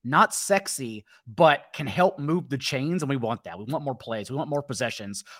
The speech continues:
for our offenses that we stack. So if Campbell's healthy, I do think the fit makes sense. And finally, just some ancillary notes before we get out of here to clean up the last forty-eight hours.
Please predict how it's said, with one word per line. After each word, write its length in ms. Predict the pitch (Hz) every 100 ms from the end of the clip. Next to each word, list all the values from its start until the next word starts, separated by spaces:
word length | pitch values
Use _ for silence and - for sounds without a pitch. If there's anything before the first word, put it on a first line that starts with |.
| _
for 160 | 147
our 140 | 131 110
offenses 520 | 123 127 135 120 123
that 160 | 120 117
we 80 | 110
stack. 440 | - 120 104 -
So 340 | - 139 123 117 - -
if 80 |
Campbell's 340 | - 196 202 170
healthy, 420 | 175 147 123 110 - -
I 140 | 127 143
do 300 | 123 196 202
think 340 | 202 151 139
the 80 | 135
fit 320 | - 156 - -
makes 400 | 139 139 135 -
sense. 580 | - 143 107 - - - - -
And 320 | 175 196 196 196
finally, 420 | 202 208 208 202
just 220 | 175 220
some 140 | 202
ancillary 500 | 151 151 160 180 165
notes 260 | 156 156 160
before 220 | - 156
we 80 | 151
get 140 | 131
out 180 | 131 135
of 80 | 135
here 300 | 143 139 139
to 140 | 135 123
clean 380 | - 175 165
up 140 | 156 151
the 80 | 131
last 280 | 139 131
forty-eight 260 | - 147 131
hours. 420 | 131 131 127 -